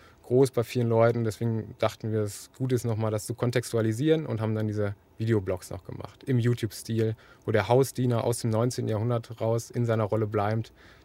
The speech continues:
den Leuten dann, äh, erklärt, wie es damals so ablief.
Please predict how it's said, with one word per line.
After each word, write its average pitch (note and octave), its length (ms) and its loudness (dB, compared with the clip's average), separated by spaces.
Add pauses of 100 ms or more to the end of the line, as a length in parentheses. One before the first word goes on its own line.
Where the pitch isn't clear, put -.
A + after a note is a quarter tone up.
den A2+ 80 -4
Leuten G#2 340 0
dann, G2+ 260 -2
äh, G2 220 -4 (140)
erklärt, F#2+ 340 -6
wie G2+ 60 -8
es F#2+ 100 -10
damals F#2+ 300 -8
so F#2 80 -4
ablief. - 360 -8